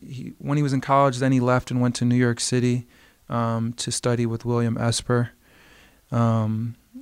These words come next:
but he was a sport, he played sports as well, so he already had a template for a strong work ethic and honing a skill set. So I'm not sure of the combination of what he's learned from Wil-,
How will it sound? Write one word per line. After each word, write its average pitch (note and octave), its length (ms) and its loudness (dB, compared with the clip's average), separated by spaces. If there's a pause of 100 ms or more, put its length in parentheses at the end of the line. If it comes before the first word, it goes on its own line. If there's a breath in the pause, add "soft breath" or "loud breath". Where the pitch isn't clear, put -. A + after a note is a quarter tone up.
(180)
but B2+ 160 0
he B2+ 60 4
was B2 160 4
a A#2 360 0 (380)
sport, D3+ 500 2
he C3 80 0
played C#3+ 200 2
sports C#3 400 2
as G#2+ 140 -6
well, A#2 380 -2
so B2 220 -4
he B2 180 0
already C3+ 480 0
had B2 540 0 (500 soft breath)
a A#2+ 60 -6
template A#2+ 500 0
for A2+ 720 0 (180)
a B2 80 -6
strong A#2+ 340 0
work A#2 240 -2
ethic A#2+ 460 -6
and A2+ 340 -4 (500 soft breath)
honing C3 300 4
a A#2 60 2
skill B2+ 340 -2
set. B2 300 -4
So A#2+ 220 -2
I'm A#2 120 0
not C#3 220 0
sure B2 380 -2 (340)
of B2 460 -4
the A#2+ 380 -2 (760)
combination B2+ 680 2
of A#2+ 180 4
what A#2+ 160 0
he's A#2 160 0
learned A#2+ 300 2
from A#2 240 0
Wil-, B2 300 2